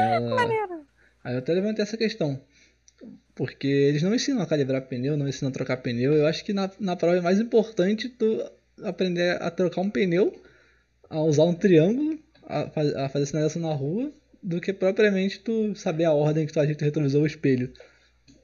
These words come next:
Speaker 2: É.
Speaker 1: Entendeu? Tipo, pô, o bagulho que aí isso não, não reprova, aí a pessoa passa, mas não sabe trocar um pneu. Eu, depois de, de habilitado, com um ano de habilitado, estourou o pneu na rua a primeira vez, eu nunca tinha trocado.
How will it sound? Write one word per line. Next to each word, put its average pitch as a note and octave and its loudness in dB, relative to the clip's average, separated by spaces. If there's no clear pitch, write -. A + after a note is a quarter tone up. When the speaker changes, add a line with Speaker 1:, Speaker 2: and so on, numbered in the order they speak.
Speaker 2:
É. A#3+ 8
Speaker 1:
Entendeu? D3+ 0
Tipo, - -18
pô, G3+ -6
o C3 -2
bagulho F3 -6
que F#3+ -2
aí D3 2
isso D3 -4
não, - -8
não E3+ 4
reprova, E3+ 8
aí C3+ 4
a - -2
pessoa E3 -2
passa, D3+ 0
mas F3 0
não F3 -4
sabe E3+ -4
trocar E3+ -4
um E3+ -8
pneu. D3 0
Eu, F3+ 4
depois F#3+ 4
de, D3 2
de C#3+ 0
habilitado, C#3+ 2
com C#3+ -4
um E3 -2
ano E3+ 0
de E3 4
habilitado, D3 -2
estourou D3+ 2
o - -12
pneu D3+ 0
na D3 0
rua D3+ -4
a - -4
primeira E3 0
vez, D#3+ 2
eu E3+ 2
nunca F#3 -4
tinha G#3 -4
trocado. E3 -2